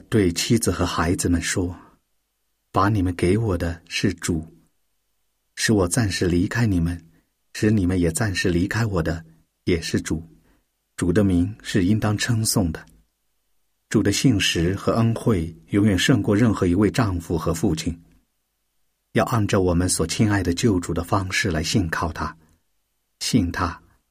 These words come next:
爱他，尊敬他，敬畏他，并遵从他。你们要祷告，因为主已经应许帮助。不要把我当死人去想，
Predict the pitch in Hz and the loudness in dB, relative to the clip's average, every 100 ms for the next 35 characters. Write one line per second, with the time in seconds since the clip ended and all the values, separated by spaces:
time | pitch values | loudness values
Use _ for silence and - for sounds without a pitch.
0 | - 107 87 80 - 85 - _ _ _ | -4 -2 -2 -6 -10 -10 -14 _ _ _
1 | _ - 123 110 - 98 85 80 - _ | _ -2 0 0 0 -2 -2 -6 -10 _
2 | _ _ _ _ _ _ _ 156 117 101 | _ _ _ _ _ _ _ 2 4 2
3 | 92 76 82 80 _ _ _ _ _ _ | -2 -2 -6 -8 _ _ _ _ _ _
4 | _ _ - 107 90 87 - 123 127 - | _ _ -2 0 0 -4 0 2 2 0
5 | 82 - - - _ _ _ _ _ _ | -4 -4 -8 -18 _ _ _ _ _ _
6 | _ _ _ _ _ _ _ _ - 104 | _ _ _ _ _ _ _ _ -2 2
7 | 95 98 82 82 78 80 95 - - _ | 2 0 -2 -4 -6 -4 -4 -4 -16 _
8 | _ _ _ _ 120 101 87 95 80 82 | _ _ _ _ 0 2 0 0 0 -2
9 | - 95 98 117 107 - 90 82 98 98 | -4 -2 0 2 0 -2 -4 -2 -4 0
10 | 101 82 - _ _ _ _ _ _ _ | -2 -2 -10 _ _ _ _ _ _ _
11 | - 107 92 85 90 90 85 117 104 85 | 0 0 0 0 0 0 0 0 2 0
12 | 80 - 104 85 85 - 95 - 82 | -2 0 0 0 0 0 -2 -2 -6